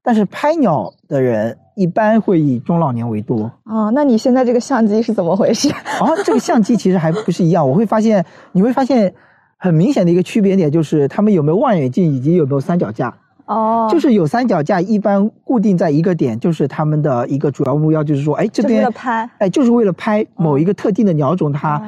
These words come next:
Speaker 1: 呃，非常好看的姿态或者构图之类的，
Speaker 2: 嗯。
Speaker 1: 他们的爱好点以及兴趣点是在这方面，就是成片出来非常好看的大片。但是观鸟爱好者他是以，以行走为主，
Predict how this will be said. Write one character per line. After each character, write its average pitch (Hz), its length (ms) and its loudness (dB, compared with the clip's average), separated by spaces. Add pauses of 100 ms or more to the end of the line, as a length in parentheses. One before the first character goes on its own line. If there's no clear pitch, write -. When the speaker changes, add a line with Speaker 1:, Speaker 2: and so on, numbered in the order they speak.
(300)
Speaker 1:
呃， 127 440 0
非 202 140 -2
常 190 140 0
好 143 160 -2
看 170 160 0
的 143 80 0
姿 170 140 -2
态 175 160 -2
或 156 100 0
者 151 80 -2
构 180 200 0
图 139 220 -2
之 147 140 -2
类 143 160 2
的， 127 100 -4
Speaker 2:
嗯。 233 80 -2
Speaker 1:
他 190 100 2
们 175 60 2
的 165 60 0
爱 190 180 0
好 156 280 0 (360)
点 123 280 -2
以 127 100 0
及 147 220 0
兴 202 260 0
趣 165 140 0
点 127 120 0
是 160 140 -4
在 160 140 2
这 196 180 0
方 135 180 -4
面， 113 140 -4
就 147 100 -4
是 147 140 0
成 143 220 -2
片 190 280 0 (340)
出 - 140 -4
来 170 100 0
非 175 140 -2
常 165 120 0
好 143 140 -4
看 156 120 -2
的 143 60 -2
大 147 160 -2
片。 151 180 -4
但 226 100 2
是 180 240 0 (240)
观 302 180 -2
鸟 214 120 2
爱 175 160 -2
好 165 140 2
者 147 140 -2
他 160 140 -2
是 156 360 0 (100)
以， 202 160 -2 (140)
以 160 120 -2
行 175 240 0
走 180 160 0
为 131 140 2
主， 139 200 -4